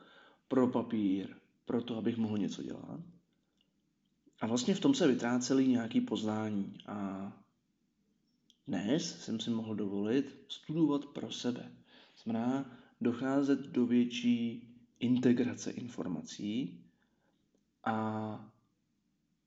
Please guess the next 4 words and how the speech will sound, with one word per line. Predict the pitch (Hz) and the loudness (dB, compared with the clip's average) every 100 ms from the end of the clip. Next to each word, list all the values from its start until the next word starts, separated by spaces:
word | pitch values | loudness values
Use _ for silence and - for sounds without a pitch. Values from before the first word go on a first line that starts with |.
| _ _ _ _ _ _ _ | _ _ _ _ _ _ _
nebát | 123 110 123 156 160 | -4 -2 0 0 0
se | 160 | 2
dělat | 143 139 123 | 2 2 -2
chyby | - 107 104 - - | -6 -4 -4 -4 -6